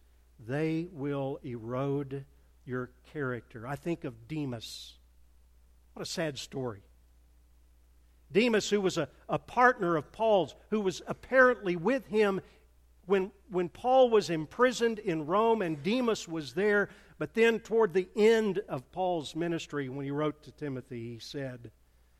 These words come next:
and I don't know what happened, but it said, "Demas, having loved this present world, has deserted me." The parable of the sower, the third soil.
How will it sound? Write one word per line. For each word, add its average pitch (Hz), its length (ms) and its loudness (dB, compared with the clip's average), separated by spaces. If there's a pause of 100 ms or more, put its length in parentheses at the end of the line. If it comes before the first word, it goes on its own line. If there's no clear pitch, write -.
(280)
and 143 160 -20
I 147 100 -2
don't 156 180 0
know 151 100 -2
what 147 220 -4
happened, 139 500 -8
but 131 100 -12
it 139 140 -18
said, 147 260 -8 (160)
"Demas, 180 460 -4
having 123 420 -8
loved 175 340 -4
this 175 220 -8
present 160 580 -12
world, 123 520 -10 (400)
has 135 280 -10
deserted 110 800 -8
me." - 120 -20 (4000)
The - 100 -20
parable 170 320 0
of 151 80 -6
the 143 80 -6
sower, 185 380 2
the 131 100 -10
third 190 340 -2
soil. 180 460 2